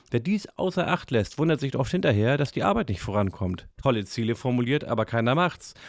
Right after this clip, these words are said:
Die Vorsitzenden oder Freigestellten können nicht alles machen und die sollten das auch gar nicht. Aber um alle einzubinden, muss man wissen, wer kann welche Talente und Stärken einbringen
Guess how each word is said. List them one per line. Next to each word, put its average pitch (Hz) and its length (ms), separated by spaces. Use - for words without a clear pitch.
Die 120 100
Vorsitzenden 139 560
oder 135 120
Freigestellten 139 720
können 156 160
nicht 156 180
alles 190 280
machen 127 380
und 120 120
die 113 60
sollten 190 300
das 107 160
auch 107 160
gar 98 180
nicht. 92 260
Aber 123 140
um 123 160
alle 139 240
einzubinden, 151 640
muss 147 200
man 110 160
wissen, 151 360
wer 147 140
kann 165 220
welche 151 300
Talente 147 400
und 139 100
Stärken 170 360
einbringen 117 560